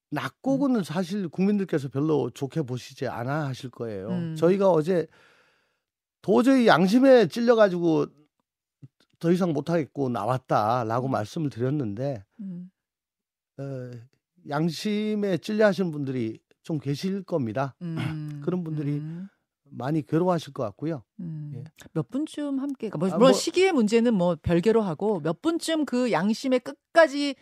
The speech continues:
Speaker 2: "난 못하겠다"라고 결정하고 나올 분들이 계세요? 몇 분쯤?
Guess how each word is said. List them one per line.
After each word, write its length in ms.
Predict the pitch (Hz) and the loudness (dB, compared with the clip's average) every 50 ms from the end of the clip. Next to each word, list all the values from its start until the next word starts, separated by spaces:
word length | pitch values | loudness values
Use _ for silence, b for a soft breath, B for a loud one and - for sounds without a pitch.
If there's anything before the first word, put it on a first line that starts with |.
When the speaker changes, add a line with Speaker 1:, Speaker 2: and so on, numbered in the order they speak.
| b b b | b b b
Speaker 2:
"난 180 | - 220 247 240 | 0 2 2 4
못하겠다"라고 640 | 208 208 - - 269 262 269 240 - 247 240 233 214 | 2 0 0 -2 -2 -2 -2 0 2 2 2 2 0
결정하고 440 | - 180 170 - 214 208 202 196 175 | 0 -4 -2 -2 -2 -2 -2 -2 -4
나올 380 | 143 143 160 165 170 160 160 156 | -2 -2 -2 -2 -2 -4 -6 -8
분들이 320 | - 160 160 147 147 143 | -8 -10 -10 -10 -10 -12
계세요? 440 | - - - - - 139 143 - 247 - | -12 -14 -14 -12 -12 -12 -10 -10 -12 -10
몇 160 | - 143 143 - | -12 -12 -12 -10
분쯤? 380 | - 147 151 - - - 226 | -12 -14 -14 -12 -14 -14 -16